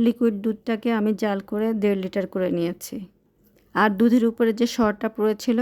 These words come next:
সেটা আমি ভেঙে না দিয়ে উঠিয়ে রেখেছি রান্না শেষে ব্যবহার করব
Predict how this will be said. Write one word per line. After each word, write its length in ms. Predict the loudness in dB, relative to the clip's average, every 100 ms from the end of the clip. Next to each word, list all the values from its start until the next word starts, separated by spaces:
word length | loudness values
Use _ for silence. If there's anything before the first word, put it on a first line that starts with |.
| -2
সেটা 280 | 0 -2 2
আমি 100 | 2 4
ভেঙে 240 | 4 2 2
না 160 | 0 0
দিয়ে 220 | 0 0
উঠিয়ে 340 | 0 -2 -2
রেখেছি 440 | -2 -4 -8 -4 0 0 0
রান্না 300 | 0 2 0
শেষে 280 | -2 -4 -2
ব্যবহার 340 | 0 0 -2
করব 280 | -4 -6 -6